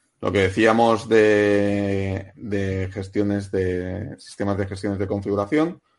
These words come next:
lo que dicen, por ejemplo, aquí en el roadmap, que es esto, eh, aprende a moverte por el terminal,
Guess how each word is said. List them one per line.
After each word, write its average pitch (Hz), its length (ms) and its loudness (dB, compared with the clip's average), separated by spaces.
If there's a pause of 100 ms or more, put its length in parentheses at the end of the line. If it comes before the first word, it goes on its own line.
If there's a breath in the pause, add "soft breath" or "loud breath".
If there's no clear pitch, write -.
(140)
lo 123 120 -6
que 95 80 0
dicen, 104 180 0
por 104 120 2
ejemplo, 98 280 -2
aquí 95 480 -2 (480)
en 95 160 -4
el 90 140 0
roadmap, 95 560 0
que 98 100 -6
es 98 80 -6
esto, 95 380 -10 (160)
eh, 87 440 -6
aprende 95 460 0
a 92 140 2
moverte 95 320 -2
por 92 120 -2
el 92 120 -2
terminal, 113 680 -2